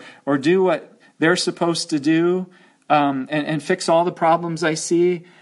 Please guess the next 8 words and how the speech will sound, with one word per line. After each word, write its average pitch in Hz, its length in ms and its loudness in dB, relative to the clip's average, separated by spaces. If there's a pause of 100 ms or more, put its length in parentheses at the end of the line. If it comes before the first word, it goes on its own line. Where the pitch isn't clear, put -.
(320)
I 180 200 -4
may 202 200 0
find 170 320 -4
myself 156 520 -2
with 135 120 -8
way 156 220 -2
more 190 260 0
responsibility 165 1200 -4